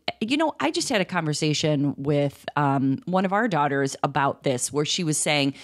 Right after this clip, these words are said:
she was saying that one of her best friends already knows the house she wants when she grows up, and she knows what she wants it to look like. And our daughter was like,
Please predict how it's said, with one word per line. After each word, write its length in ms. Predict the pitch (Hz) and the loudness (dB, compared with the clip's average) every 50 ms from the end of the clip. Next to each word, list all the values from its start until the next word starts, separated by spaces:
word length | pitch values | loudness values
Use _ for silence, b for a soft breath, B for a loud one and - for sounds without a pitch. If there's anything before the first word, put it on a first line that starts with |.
| B B B | B B B
she 140 | - - 220 | -4 -2 -2
was 100 | 190 - | -2 0
saying 240 | - 226 208 202 185 | 0 0 0 2 0
that 120 | 165 - | 0 0
one 120 | 156 170 165 | 0 0 0
of 100 | 151 151 | 0 0
her 120 | 185 214 | 0 0
best 300 | 202 202 196 180 - - | 0 0 0 -2 -4 -4
friends 420 | - 180 180 175 175 170 170 165 - - | -2 0 2 2 2 2 0 0 -2 0
already 260 | - 151 156 151 147 | 0 0 0 0 0
knows 260 | 151 143 139 139 135 - | 0 0 2 0 0 -2
the 80 | - | -4
house 260 | 131 151 185 185 180 - | -4 0 0 0 0 -2
she 160 | - - 180 | -4 -2 0
wants 320 | 170 170 165 160 160 - | 0 2 2 2 0 0
when 140 | - 156 151 | -2 -4 -2
she 160 | - - 165 | -2 -2 -2
grows 240 | - 165 147 147 139 | 0 0 0 2 2
up, 160 | 151 147 - | 0 0 0
and 100 | 135 120 | -2 -4
she 120 | - - 123 | -4 -2 0
knows 200 | 135 147 151 - | 2 0 2 0
what 140 | 156 156 - | 0 -2 0
she 100 | - 151 | 0 0
wants 220 | 147 143 139 - | 0 0 0 -2
it 80 | 139 - | -2 -2
to 80 | 147 | 0
look 240 | 147 147 156 151 - | 0 0 -2 0 0
like. 280 | 156 151 147 147 147 151 | 0 0 2 0 0 -2
And 120 | 139 131 B B B B B B | -4 -4 B B B B B B
our 120 | - 160 | -2 -2
daughter 240 | 160 160 160 156 156 | 0 0 0 0 0
was 180 | 147 147 139 143 | 0 -2 -2 -2
like, 160 | 139 139 - | -2 -2 -2